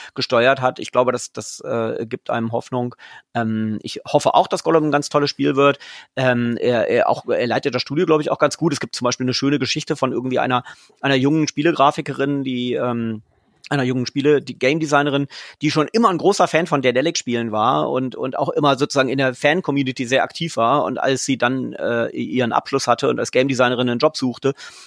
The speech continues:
hat sie eben sich da gemeldet und gesagt, „Ich bin großer Fan.“ Ja, zack, wurde sie halt geheuert, ja, und jetzt arbeitet sie da. Also, ähm, da arbeiten sehr, sehr engagierte, äh, Leute, die, die, äh,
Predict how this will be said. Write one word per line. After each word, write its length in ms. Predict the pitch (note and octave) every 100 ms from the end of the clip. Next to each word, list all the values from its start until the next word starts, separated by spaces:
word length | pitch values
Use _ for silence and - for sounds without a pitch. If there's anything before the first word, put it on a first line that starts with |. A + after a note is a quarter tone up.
| -
hat 120 | - -
sie 80 |
eben 540 | E2+ B2+ B2+ B2 G#2 -
sich 200 | F2 C3+
da 120 | C3+
gemeldet 360 | B2+ A#2 B2 C#3
und 100 | B2
gesagt, 240 | A#2+ B2+
„Ich 60 | -
bin 80 | B2
großer 280 | B2 C3+ C3
Fan.“ 200 | C3 C#3
Ja, 160 | A#2+
zack, 260 | - - _ _
wurde 260 | B2+ C#3 C3
sie 140 | C#3
halt 140 | C3
geheuert, 420 | - C3 D3+ A2+ A2
ja, 160 | A#2
und 100 | B2+
jetzt 140 | A#2+ -
arbeitet 320 | C3 B2+ -
sie 120 | A2+
da. 180 | G#2 G#2
Also, 180 | A#2 A#2+ - - - -
ähm, 480 | B2+ B2 B2 A#2 A2+ - -
da 100 | C3
arbeiten 520 | C#3+ D3+ D3 C3+ A#2+ _ -
sehr, 300 | C#3+ D#3+ F3
sehr 380 | D3 D3 D3+ C#3
engagierte, 920 | C3 B2+ A#2 C#3 D#3 D3+ D3 C#3+ C3+ -
äh, 220 | B2+ -
Leute, 580 | A#2+ B2 C#3 C#3+ C#3 C3
die, 400 | A#2+ A#2 A#2 A2+
die, 460 | A2+ G#2+ G#2+ A2
äh, 760 | - G#2+ G2+ D2 C#2 - D#2